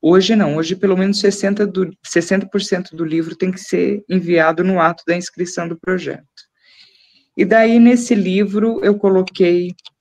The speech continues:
é, alguns poemas com críticas ao governo,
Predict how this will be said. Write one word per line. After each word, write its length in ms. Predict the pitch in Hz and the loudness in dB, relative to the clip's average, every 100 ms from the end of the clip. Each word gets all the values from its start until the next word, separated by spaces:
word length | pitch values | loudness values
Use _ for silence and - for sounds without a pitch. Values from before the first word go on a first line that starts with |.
| _ - | _ 0
é, 220 | 160 156 | 4 4
alguns 340 | 160 156 156 - | 4 0 -6 -4
poemas 520 | 196 165 190 220 - | -2 0 -2 -4 -2
com 200 | 208 208 | 0 0
críticas 840 | 190 185 233 - - 240 - - _ _ _ - | 0 -2 -4 -8 -8 -8 -10 -20 _ _ _ -8
ao 380 | 151 151 151 143 | -2 0 0 0
governo, 800 | 156 160 143 156 180 233 269 | 2 2 4 0 2 -2 -4